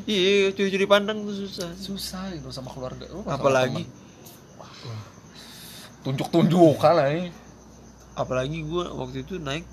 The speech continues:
Speaker 1: bis. Anjing, kebayang
Speaker 2: Aduh,
Speaker 1: kan?
Speaker 2: bro, <laughs> bis anjing.
Speaker 1: Udah sama tamasya.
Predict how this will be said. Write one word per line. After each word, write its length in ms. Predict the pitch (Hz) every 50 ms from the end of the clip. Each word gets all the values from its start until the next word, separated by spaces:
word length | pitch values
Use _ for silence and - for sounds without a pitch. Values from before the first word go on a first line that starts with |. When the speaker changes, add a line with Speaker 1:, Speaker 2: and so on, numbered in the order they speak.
| 156 143 147 151
Speaker 1:
bis. 560 | 147 156 143 - - - - - - - - - - - - - - -
Anjing, 640 | - 147 139 131 123 120 120 120 127 151 147 131
kebayang 540 | - - - 139 123 120 117 - 156 135 123
Speaker 2:
Aduh, 160 | 120 123 120
Speaker 1:
kan? 160 | 117 117 110 107
Speaker 2:
bro, 400 | 123 127 139 139 131 120 110 110
<laughs> 220 | 123 - - -
bis 240 | 190 - 160 160 -
anjing. 400 | 180 - 160 147 143 151 165 156 139 - - - -
Speaker 1:
Udah 240 | - 139 139 143 143
sama 160 | 139 143 143
tamasya. 800 | 143 143 131 131 131 135 143 156 180 180 - - - 185 160 165